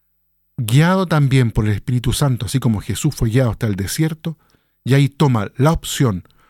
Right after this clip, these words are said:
por el mesianismo que Dios, su Padre, le invita a recorrer, que también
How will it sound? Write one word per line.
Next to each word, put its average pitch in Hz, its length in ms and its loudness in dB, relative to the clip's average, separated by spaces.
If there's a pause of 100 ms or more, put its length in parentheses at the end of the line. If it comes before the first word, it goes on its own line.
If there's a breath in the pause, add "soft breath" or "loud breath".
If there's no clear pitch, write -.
(140 soft breath)
por 131 140 4
el 120 120 4
mesianismo 120 600 2
que 110 240 -2
Dios, 139 520 0
su - 260 -2
Padre, 110 440 0
le 98 140 -2
invita 117 440 0
a 107 180 -2
recorrer, 123 500 -2 (760)
que 156 100 2
también 135 420 2